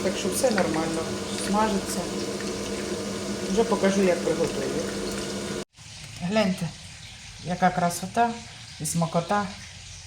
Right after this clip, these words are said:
у нас з вами вийшла. Сподіваюся, вам сподобається мій рецепт,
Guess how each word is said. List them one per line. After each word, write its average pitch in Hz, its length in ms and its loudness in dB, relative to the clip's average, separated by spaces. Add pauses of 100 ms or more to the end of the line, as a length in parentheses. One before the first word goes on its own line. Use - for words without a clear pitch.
(140)
у 170 40 -2
нас 160 200 4
з 143 40 -4
вами 156 240 6
вийшла. 135 460 -2 (1400)
Сподіваюся, 165 640 2
вам 165 160 2
сподобається 151 760 -2
мій 147 200 0
рецепт, 143 600 -2